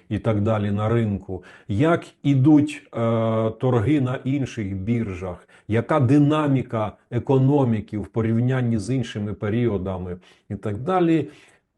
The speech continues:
Все рівно це чи не перший матеріал Мартіна Вольфа, який на дев'яносто відсотків є політичним,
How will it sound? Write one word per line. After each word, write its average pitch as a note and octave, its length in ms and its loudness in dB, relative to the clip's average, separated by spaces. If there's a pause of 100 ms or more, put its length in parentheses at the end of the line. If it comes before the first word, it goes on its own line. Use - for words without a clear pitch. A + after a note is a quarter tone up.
Все D3 240 -2
рівно B2 560 0 (120)
це A2+ 420 -2 (140)
чи - 180 -2
не B2 160 0
перший G2 760 -4 (100)
матеріал G#2+ 960 -4 (180)
Мартіна G2+ 640 -6 (140)
Вольфа, B2+ 840 -2
який A2+ 760 -2 (120)
на D3 220 -2
дев'яносто C#3+ 920 2
відсотків A2+ 920 -4 (220)
є G#2+ 260 0
політичним, B2 920 0